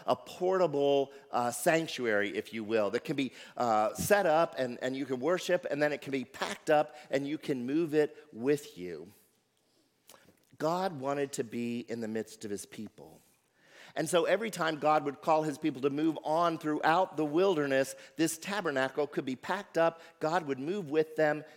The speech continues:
and then they would, um, continue to worship in a new spot. God told Moses to tell the people in Exodus chapter twenty-five, verse eight, "Then have them make a sanctuary for me,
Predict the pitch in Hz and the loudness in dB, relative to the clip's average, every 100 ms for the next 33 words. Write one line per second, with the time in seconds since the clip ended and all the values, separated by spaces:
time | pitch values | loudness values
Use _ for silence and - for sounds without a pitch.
0 | - 131 127 131 131 127 113 110 - 113 | -6 -2 0 0 0 0 -2 -4 -8 -6
1 | 101 - 110 - 127 120 117 104 98 - | -6 -10 -10 -10 -10 -10 -10 -8 -8 -10
2 | 92 98 95 95 95 - - 82 80 - | -14 -12 -12 -12 -12 -14 -14 -12 -10 -4
3 | 147 175 - 156 135 120 127 107 101 - | -2 -2 -2 -4 -2 -2 -2 -4 -8 -10
4 | - - _ - 120 147 151 139 127 - | -20 -20 _ -14 -8 -2 -2 -2 -6 -6
5 | 127 - 92 101 - - _ - 127 - | -8 -4 -4 -4 -8 -20 _ -4 -4 0
6 | 156 165 - 123 110 - - 135 143 - | 0 0 -4 -4 -4 -4 -4 -2 -4 -10
7 | 135 139 - 104 101 104 117 120 - - | -8 -6 -2 -2 -2 -4 -6 -6 -8 -4
8 | 113 113 - - - - - 151 147 143 | -2 -4 -10 -20 -20 -20 0 0 0 -2
9 | 185 196 208 180 202 190 139 131 135 139 | -4 -4 -4 0 0 0 0 2 2 0
10 | - _ _ _ - 127 - - 139 147 | -6 _ _ _ -4 -4 -4 -2 0 -2
11 | - 117 104 98 98 - 95 95 90 87 | -6 -4 0 0 -2 -4 -8 -8 -8 -10
12 | 98 | -12